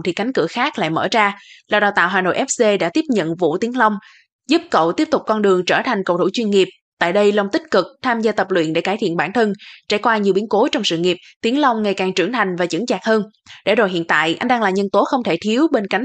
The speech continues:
phải U hai ba Việt Nam nhờ lối chơi máu lửa, năng nổ và giàu ý chí. Trước mắt, hậu vệ ấy cùng một đội bóng sẽ là trận tứ kết gặp U hai ba Saudi Arabia, nơi mà Tiến Long vẫn sẽ là niềm hy vọng để tạo nên đột biến, tiếp tục viết thêm những chiến tích mới cho bóng đá nước nhà.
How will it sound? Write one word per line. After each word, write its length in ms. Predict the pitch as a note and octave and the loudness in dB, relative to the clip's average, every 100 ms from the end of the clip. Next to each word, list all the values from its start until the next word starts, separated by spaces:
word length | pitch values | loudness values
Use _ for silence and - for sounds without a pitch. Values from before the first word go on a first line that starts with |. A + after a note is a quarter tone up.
| - | -2
phải 220 | - F#3+ | -2 -2
U 120 | A3+ | 0
hai 100 | A3 | -2
ba 160 | F#3+ F#3+ | 0 -2
Việt 140 | F3+ F#3+ | -2 -2
Nam 200 | G#3 G#3 G3+ - _ | -2 -2 -6 -20 _
nhờ 140 | G#3+ | 2
lối 140 | G3 G#3+ | 4 4
chơi 260 | C4 G#3+ | 2 2
máu 180 | G#3 A3 | 2 0
lửa, 280 | D4 D3+ G3 D4 | 2 2 0 0
năng 200 | A#3 G3+ | -2 0
nổ 300 | E3 B2 D4 | 0 0 0
và 80 | G#3+ | -2
giàu 200 | E3+ E3+ | -2 -2
ý 100 | F#3+ G3+ | -2 0
chí. 300 | G3+ C#4 F4+ - - - | 2 2 -2 -14 -20 -6
Trước 140 | - D#4 | -2 2
mắt, 180 | E4 E4 | 2 2
hậu 120 | F3 | 0
vệ 140 | F3 | 2
ấy 260 | F3 G#3+ D#4 | 2 2 2
cùng 140 | C4 | 0
một 120 | F#3 F#3+ | -2 0
đội 180 | D#3+ | 0
bóng 240 | D#3 G3 C4+ | 2 0 0
sẽ 280 | G#4 F#3 B2+ | -2 0 0
là 340 | A3 A#3 F#3 E3+ | 0 0 0 0
trận 140 | E3+ D#3 - | -2 -2 0
tứ 120 | A3 | 0
kết 160 | B3+ D#4 G#3+ | 2 0 2
gặp 120 | G3 - | -2 0
U 80 | G3+ | 0
hai 120 | G3 | 2
ba 300 | G3 F#3+ F#3+ | 2 2 2
Saudi 360 | - G#3 F#3+ F#3+ | 0 0 2 2
Arabia, 580 | F#3 F#3+ F#3 F#3+ G3 F3+ - - - | 2 0 2 4 4 0 -8 -12 0
nơi 140 | B3+ | 2
mà 100 | A3+ | 2
Tiến 200 | A3+ C#4 | 0 2
Long 180 | C4+ A3 G3 | 2 2 0
vẫn 160 | E3 G3+ | 0 0
sẽ 140 | B3+ | 0
là 120 | A#3+ | 2
niềm 180 | G3 F3+ | 2 0
hy 120 | G#3 | 0
vọng 260 | G3 D#3+ D#3+ | 0 0 0
để 80 | F3+ | 0
tạo 180 | D#3+ | 0
nên 200 | E3+ F#3 | 0 2
đột 120 | F#3 - | 2 2
biến, 200 | G#3+ B3 - - - | 2 2 -2 -8 -2
tiếp 120 | E4 E4 | 0 2
tục 120 | G3 | 2
viết 120 | C4+ C#4 | 0 2
thêm 240 | A#3 G#3 | 2 2
những 240 | G3 E3+ E3+ | 2 0 0
chiến 180 | A3 B3 | -2 -2
tích 180 | D4 | -2
mới 300 | G#3 G3+ D4+ E4 | 0 4 4 2
cho 100 | F#3 | -2
bóng 140 | F3 | 0
đá 120 | G3+ | 0
nước 120 | G3 C4+ | 0 0
nhà. 260 | A#3 E3 | 0 0